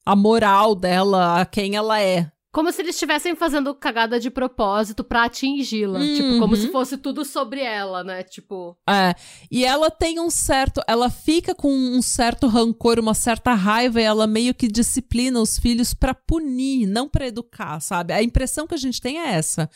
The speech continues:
Speaker 2: É.
Speaker 1: Que ela tá gostando de punir os filhos, né?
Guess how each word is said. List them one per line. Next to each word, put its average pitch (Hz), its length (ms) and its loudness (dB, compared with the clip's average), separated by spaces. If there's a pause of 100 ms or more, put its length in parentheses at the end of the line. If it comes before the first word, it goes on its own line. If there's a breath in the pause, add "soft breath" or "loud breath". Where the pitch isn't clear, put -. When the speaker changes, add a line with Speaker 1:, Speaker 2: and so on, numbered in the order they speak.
(100)
Speaker 2:
É. 165 180 -10
Speaker 1:
Que 233 80 -2
ela 226 160 2
tá 247 160 -2
gostando 240 640 -2
de 170 140 -6
punir 180 260 0
os - 160 -2
filhos, 151 520 -2
né? 175 220 2